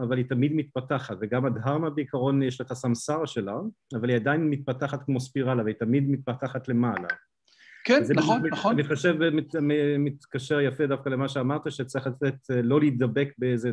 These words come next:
Speaker 1: דהרמה קפואה של העבר, עובדית, ובעיקרון, אה, לפתח אותה ולהבין שהיא מתפתחת ומשתנה כל הזמן. וזה אחד הדברים דווקא שמאוד מתקשרים לי יפה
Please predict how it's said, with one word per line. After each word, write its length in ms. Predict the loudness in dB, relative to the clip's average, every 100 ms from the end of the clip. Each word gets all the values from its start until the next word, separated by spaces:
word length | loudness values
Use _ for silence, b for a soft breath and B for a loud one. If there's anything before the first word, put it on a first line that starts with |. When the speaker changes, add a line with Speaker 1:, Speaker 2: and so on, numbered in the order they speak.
| -6
Speaker 1:
דהרמה 340 | -4 -2 -2 -6
קפואה 380 | -10 -6 -2 -2
של 200 | -2 -2
העבר, 440 | -2 -2 -4 -4 -10 _ b b b
עובדית, 580 | -8 0 0 2 -2 -2 -6
ובעיקרון, 1300 | 0 2 2 2 2 0 -2 -2 -2 0 0 2 2
אה, 80 | 2
לפתח 460 | 0 -6 -6 -6
אותה 200 | -4 -2 -2
ולהבין 380 | 0 0 0 -2
שהיא 220 | -2 -2
מתפתחת 540 | -2 -2 -4 -4 -4 -4
ומשתנה 580 | -2 -2 -2 -2 -2 0
כל 160 | 0 -2
הזמן. 280 | 0 -2 -4 -6 B B B B
וזה 120 | -2
אחד 160 | 0 2
הדברים 360 | 2 2 2 0
דווקא 240 | -2 -4
שמאוד 320 | -2 0 0
מתקשרים 580 | -2 -4 -8 -4 -2 2
לי 60 | 2
יפה 260 | 0 -2